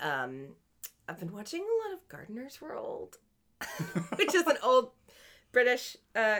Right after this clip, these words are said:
gardening show that is very soothing to have on when you don't wanna think very hard. Sorry. Um, anyway, what was I talking about?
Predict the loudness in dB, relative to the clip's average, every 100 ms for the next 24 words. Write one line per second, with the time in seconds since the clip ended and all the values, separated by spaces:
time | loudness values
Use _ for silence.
0 | 0 -2 0 -2 -4 2 2 2 -2 -4
1 | -2 -2 0 0 0 -2 -2 -2 -2 -6
2 | -4 0 0 -2 -6 -8 -8 -6 -4 -4
3 | -6 -8 -8 -8 -10 -12 -14 -14 -14 -14
4 | -14 -12 -12 -14 -18 -20 -20 -20 -20 -12
5 | -4 0 0 0 4 4 4 -2 -8 -16
6 | _ 0 2 2 2 0 -2 -4 -4 -6
7 | -4 -4 -6 -8